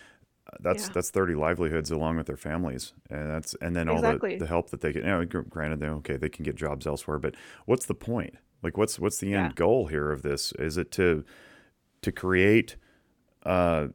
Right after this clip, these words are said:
Speaker 1: broad-based support for anyone who walks through the door, or is it to bludgeon the entire community for this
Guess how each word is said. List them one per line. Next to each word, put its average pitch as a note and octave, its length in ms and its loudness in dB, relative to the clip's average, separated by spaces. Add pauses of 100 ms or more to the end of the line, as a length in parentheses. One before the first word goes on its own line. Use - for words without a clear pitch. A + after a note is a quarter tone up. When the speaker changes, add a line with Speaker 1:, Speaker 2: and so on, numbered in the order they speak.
Speaker 1:
broad-based F#2 1080 4
support - 640 0 (260)
for F2 260 0
anyone G2 360 2
who E2+ 120 -2
walks E2+ 260 0
through E2+ 100 -2
the E2 60 0
door, F#2+ 420 4
or F2 160 2
is D#2+ 100 0
it - 140 -6
to D#2 220 -2 (260)
bludgeon F#2 680 2 (300)
the F#2+ 120 4
entire F2 400 0
community F2 640 0
for E2+ 180 -4
this E2 320 -2